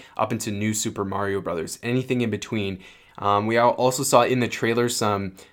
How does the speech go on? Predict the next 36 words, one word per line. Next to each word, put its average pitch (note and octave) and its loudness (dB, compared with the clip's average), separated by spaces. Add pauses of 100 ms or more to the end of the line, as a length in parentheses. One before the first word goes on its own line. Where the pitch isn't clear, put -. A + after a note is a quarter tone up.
Super B2 0
Mario G#2+ 2
three G#2+ -6
D A2 -4
Land, A2 -6
I - -10
wanna C#3 -4
say, C#3 -8
or A2+ -4
three B2 -2
D A#2 0
World, A#2+ 4 (320)
uh, G2 -2
the F#2+ -8
cat - -2
suit A#2+ -2
and A2 -2
stuff, A#2+ 0
some G#2 -4 (200)
newer D#3 6
features C#3 2
that A2 0
I G#2+ 2
don't A#2+ 0
believe A2 -2
were - -2
in A2+ -2
Super B2 -2
Mario A2 2
Maker G#2+ -2
one, G#2+ -4
so B2 0
that's A2 2
kinda A2 0
cool. A#2 -4 (580)
Um, A2 2